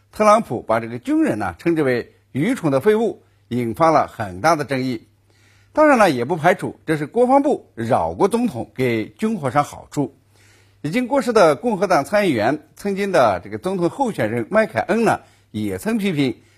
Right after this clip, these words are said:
政府拨款的百分之九十都被五大军工企业所占有。他们分别是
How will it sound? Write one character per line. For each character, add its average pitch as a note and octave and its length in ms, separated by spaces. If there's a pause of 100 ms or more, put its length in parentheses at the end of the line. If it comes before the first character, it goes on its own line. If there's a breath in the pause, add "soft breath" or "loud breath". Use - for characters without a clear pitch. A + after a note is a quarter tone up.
(140 soft breath)
政 B3 240
府 C3 100
拨 F3 180
款 D3+ 140
的 D3+ 80
百 F2+ 180
分 D3+ 140
之 G3+ 80
九 F#2+ 320
十 D#3+ 360 (180 soft breath)
都 E3 100
被 D3 200
五 F#2+ 280
大 C3+ 360 (120)
军 A#3+ 220
工 A#3+ 180
企 - 220
业 A#2+ 160
所 A2+ 180
占 B2+ 180
有。 G2+ 140 (260)
他 A3 120
们 G#3+ 160
分 A#3+ 160
别 G#3+ 140
是 C3 640